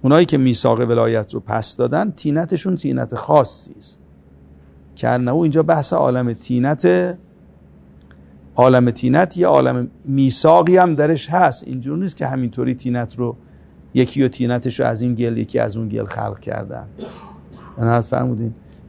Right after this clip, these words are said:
تینت ها که شکل می‌گیره، اون وقت تینت هم عنایت کنید یه معنای لطیفی داره پیدا می‌کنه دیگه.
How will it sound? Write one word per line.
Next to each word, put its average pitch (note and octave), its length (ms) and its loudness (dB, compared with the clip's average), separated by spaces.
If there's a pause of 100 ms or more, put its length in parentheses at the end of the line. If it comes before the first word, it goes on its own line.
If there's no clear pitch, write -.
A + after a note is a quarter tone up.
(100)
تینت B2+ 480 2
ها C#3+ 200 2
که B2+ 120 -2
شکل A#2 320 -2
می‌گیره، A#2+ 240 2
اون E3 100 2
وقت D#3+ 140 -2
تینت D3+ 340 -2
هم E3 80 0
عنایت D#3 280 0
کنید F3 260 -2
یه F3+ 60 0
معنای E3 380 0
لطیفی E3 440 0
داره C3 180 0
پیدا A#2 360 -6
می‌کنه A2 360 -10
دیگه. G2+ 300 -10